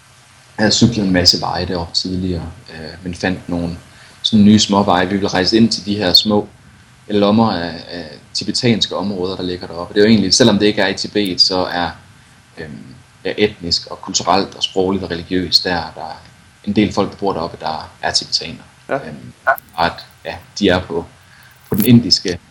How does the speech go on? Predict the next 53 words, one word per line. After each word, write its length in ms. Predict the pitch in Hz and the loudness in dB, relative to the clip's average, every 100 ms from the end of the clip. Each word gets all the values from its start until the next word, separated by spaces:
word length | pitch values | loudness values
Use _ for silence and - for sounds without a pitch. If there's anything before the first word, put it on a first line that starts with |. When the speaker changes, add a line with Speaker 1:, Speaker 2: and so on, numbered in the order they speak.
| - - | -18 -8
Speaker 1:
øh, 80 | 90 | -4
side 260 | - 110 | 0 2
af 80 | 104 | 2
grænsen. 520 | 87 90 101 - 85 - - | 2 -2 -2 -4 -8 -20 -18
Øhm, 280 | 85 78 82 82 | -14 -14 -8 0
og 60 | |
jeg 120 | 107 | 4
vil 80 | 110 | 4
gerne 220 | 104 107 | 4 2
op 60 | 107 | -2
og 60 | 104 | -4
se, 240 | 107 104 85 | -4 -4 -6
om, 200 | 85 87 - - - - _ _ _ _ _ _ _ _ _ _ - | -10 -12 -18 -20 -20 -20 _ _ _ _ _ _ _ _ _ _ -4
hvordan 480 | 117 104 107 113 113 | 0 2 2 0 4
de 80 | 127 | 6
levede 380 | 110 101 107 98 | 8 6 2 0
et 60 | |
sted, 220 | - 107 | 0 2
hvor 100 | 104 | 2
der 100 | 98 | 2
ikke 140 | 101 104 | 0 0
havde 140 | 98 | -2
været 200 | 95 95 | -2 -2
den 100 | 98 | -4
her 220 | 92 87 78 | -2 -4 -2
besættelse, 460 | - 107 101 104 - | 0 2 2 0 -4
der 60 | |
har 100 | 87 | -4
været 360 | 87 90 95 95 | -2 -2 -4 -6
i, 240 | 82 82 87 - | -8 -12 -16 -18
i 40 | 104 | -10
Kina, 400 | 104 101 101 90 - - | -4 -2 -2 -4 -12 -14
og 120 | 92 | -6
et 80 | 90 | -2
sted, 260 | - 95 | -2 -4
hvor, 380 | 92 95 87 85 | -2 -2 -2 -4
øh, 100 | 82 78 - _ _ _ - | -8 -12 -18 _ _ _ -8
ja, 80 | 92 | -4
hvor 100 | 95 | -6
de 240 | 90 92 | -6 -8
har 160 | 90 87 - - | -6 -6 -12 -8
fået 120 | - | 2
lov 160 | 101 117 | 4 4
til 120 | - 95 - - - - _ _ _ _ _ _ _ - | 2 -2 -8 -18 -20 -20 _ _ _ _ _ _ _ -8
at, 60 | 98 | -6
at 60 | 90 - _ _ _ _ _ _ _ _ - | -6 -14 _ _ _ _ _ _ _ _ -12
styre 260 | - 110 104 | 4 6 6
det, 80 | |
som 120 | - 92 | 4 2
de 80 | 90 | 2
selv 280 | 104 98 | 2 2
ville 200 | 95 101 98 | -2 -2 -4
egentlig. 280 | 90 80 | -6 -10